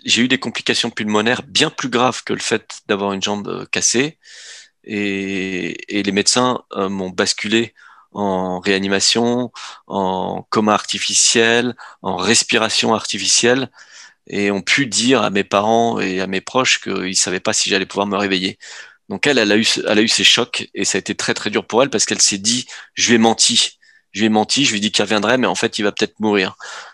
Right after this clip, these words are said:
Et, et pour dire, juste pour dire qu'il y a, il peut y avoir sur des accidents comme ça des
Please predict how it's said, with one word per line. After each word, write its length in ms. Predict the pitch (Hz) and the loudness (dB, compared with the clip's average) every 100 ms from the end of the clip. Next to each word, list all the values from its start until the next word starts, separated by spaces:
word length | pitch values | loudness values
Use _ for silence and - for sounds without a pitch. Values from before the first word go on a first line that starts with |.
| - - | -20 -12
Et, 640 | 101 98 95 87 90 90 - - - | -6 -4 -4 -6 -8 -10 -12 -12 -4
et 80 | 113 | 0
pour 220 | 113 107 | 0 4
dire, 220 | 135 101 | 4 4
juste 180 | 101 135 | 2 2
pour 120 | 127 | 2
dire 140 | 135 | 2
qu'il 140 | - 104 | 0 0
y 20 | |
a, 40 | |
il 300 | 104 110 101 | 0 -2 -4
peut 140 | 95 120 | -2 2
y 80 | 107 | 4
avoir 240 | 110 - | 4 2
sur 260 | - 104 101 | -4 -6 -2
des 160 | 95 | -2
accidents 320 | 95 - 107 | -2 -2 -4
comme 160 | 104 98 | -4 -4
ça 140 | - | -2
des 240 | 104 98 | -2 -4